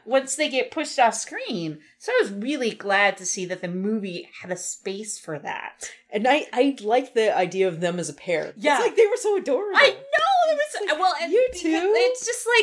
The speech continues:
Speaker 1: like, as soon, 'cause there's this look when they're in the bar, once they realize that Molly and Stan <laughs> hooked up.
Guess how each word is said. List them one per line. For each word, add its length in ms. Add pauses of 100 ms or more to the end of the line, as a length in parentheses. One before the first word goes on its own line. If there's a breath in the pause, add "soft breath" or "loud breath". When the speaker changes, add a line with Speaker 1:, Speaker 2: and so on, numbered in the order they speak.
Speaker 1:
like, 120 (200 soft breath)
as 180
soon, 360 (180)
'cause 220
there's 280
this 220
look 400
when 160
they're 120
in 100
the 60
bar, 560
once 220
they 180
realize 440
that 220
Molly 340
and 120
Stan 420
<laughs> 80
hooked 300
up. 280